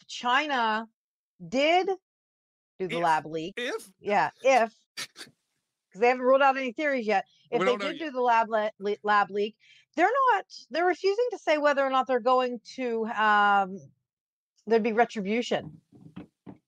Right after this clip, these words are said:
Speaker 1: if China actually did leak this.
Speaker 2: Yeah, well, yeah, yeah, you can't
Speaker 1: What?
Speaker 2: keep this, you can't keep the sanctions on that Trump put down because then, then Biden and, uh, uh,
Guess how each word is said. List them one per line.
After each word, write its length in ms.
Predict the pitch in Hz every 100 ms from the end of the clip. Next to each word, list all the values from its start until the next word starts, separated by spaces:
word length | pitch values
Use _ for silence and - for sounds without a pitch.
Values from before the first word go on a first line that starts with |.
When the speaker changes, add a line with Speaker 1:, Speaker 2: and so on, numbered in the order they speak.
| -
Speaker 1:
if 140 | 196
China 260 | - 220 208
actually 380 | 196 196 208 185
did 200 | 185 165
leak 180 | 175 151
this. 340 | 135 151 _ _ _ _ - - - - - _ - - - - _ -
Speaker 2:
Yeah, 200 | 202 240
well, 120 | 262
yeah, 200 | 240 294 233
yeah, 180 | 233 226
you 160 | 180
can't 100 | 240
Speaker 1:
What? 200 | - 539 605
Speaker 2:
keep 120 | -
this, 200 | 226 - - -
you 80 | 175
can't 200 | 247 330
keep 180 | 392 240
the 80 | 208
sanctions 500 | 220 196 - 175 143
on 320 | 123 120 131
that 160 | 160 -
Trump 240 | 180 156
put 160 | 156 -
down 380 | 131 113 107 - _ _
because 320 | 185 185 220 202
then, 200 | 190 175
then 200 | 165 170
Biden 640 | 156 190 196 208 202 196 196
and, 420 | 160 156 151 147 147
uh, 80 |
uh, 340 | 135 131 117